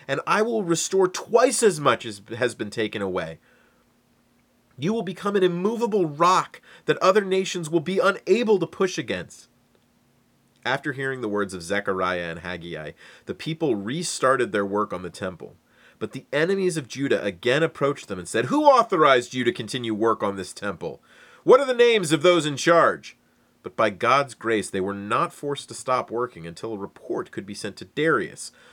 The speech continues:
the third Persian king after Cyrus. Their letter read, "You should know, great king, that we went to the land of Judah and saw that they have resumed work on the temple.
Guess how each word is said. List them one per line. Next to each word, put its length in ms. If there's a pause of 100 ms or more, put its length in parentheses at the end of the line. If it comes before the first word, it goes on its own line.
(140)
the 100
third 480
Persian 400
king 240
after 240
Cyrus. 640 (1000)
Their 180
letter 360
read, 300
"You 220
should 280
know, 280
great 380
king, 400 (460)
that 140
we 160
went 300
to 80
the 120
land 340
of 100
Judah 420
and 140
saw 320
that 140
they 100
have 140
resumed 460
work 360
on 120
the 60
temple. 520